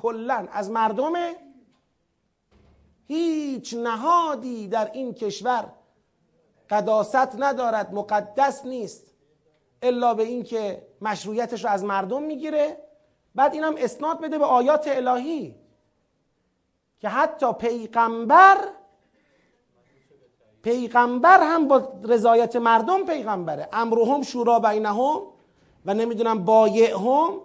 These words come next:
این بیعت و این مشورت را دلیل بگیره بر این که مشروعیت یه حکومت دینی کلاً به مردم بستگی داره. بعد حالا این حرف فارغ از این که درسته یا غلطه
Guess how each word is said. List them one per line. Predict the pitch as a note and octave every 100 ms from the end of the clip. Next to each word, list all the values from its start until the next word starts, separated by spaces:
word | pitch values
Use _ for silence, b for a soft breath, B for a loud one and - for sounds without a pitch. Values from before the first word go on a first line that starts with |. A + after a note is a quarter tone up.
| _
این | C#4+ C4
بیعت | A#3+ A#3 A#3+ C4 B3
و |
این | A#3+ A#3
مشورت | A3+ G#3+ B3 C#4 E4 E4
را | D4
دلیل | B3 C#4 C#4+
بگیره | D4+ B3+ C#4+
بر | C4 B3
این | C#4+ B3+
که | C#4 C#4 C4+ B B B B -
مشروعیت | A3+ G#3+ G3+ A3+ A3+ D4 D4
یه | B3+ G#3+
حکومت | G#3+ G#3+ G#3+ G#3 G#3+
دینی | F#3 A3 C#4
کلاً | - B3+ B3+ C#4+ F#4 F#4+ F#4+ - _ _ _ _ _ _ _
به | G#3
مردم | A3 G#3 G3+ A#3+ F#3+
بستگی | E3 F3+ D#3+ D#3
داره. | D#3 D#3+
بعد | D4 D#4+
حالا | - C4+ E4
این | E4+
حرف | C#4+ E4+ B3 - b b b
فارغ | - B3+ E4 E4
از | E4
این | C#4 B3+
که | A#3
درسته | B3 B3 A#3+ A#3+ B3
یا | A#3 A3+
غلطه | A3 A3 A3+ A3 - B3+ C#4 D#4 F4+